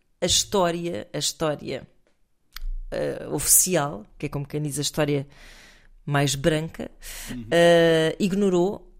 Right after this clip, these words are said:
Speaker 1: eh, durante todo este tempo, e, e estamos a falar de uma espécie de Woodstock, aliás, contemporâneo, absolutamente contemporâneo do Woodstock, mas da cultura negra americana.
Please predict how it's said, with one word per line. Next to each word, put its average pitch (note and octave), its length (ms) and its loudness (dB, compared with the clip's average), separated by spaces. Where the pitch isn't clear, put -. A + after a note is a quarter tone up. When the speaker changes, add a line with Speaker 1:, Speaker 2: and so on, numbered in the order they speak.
Speaker 1:
eh, D3+ 840 -2
durante D#3+ 720 -2
todo F3+ 220 0
este - 220 0
tempo, - 480 -6
e, C#3+ 520 -4
e - 40 -4
estamos D#3+ 300 0
a E3+ 40 0
falar E3 240 4
de E3 60 -6
uma E3 100 -2
espécie F3 500 -2
de D#3+ 400 -6
Woodstock, G3 880 -2
aliás, F3 500 0
contemporâneo, D#3+ 840 -2
absolutamente D3+ 480 -6
contemporâneo D#3+ 420 -2
do E3 100 0
Woodstock, F#3+ 680 -4
mas F#3+ 600 2
da E3+ 160 -2
cultura F3 380 2
negra C3+ 440 -2
americana. C#3 720 -4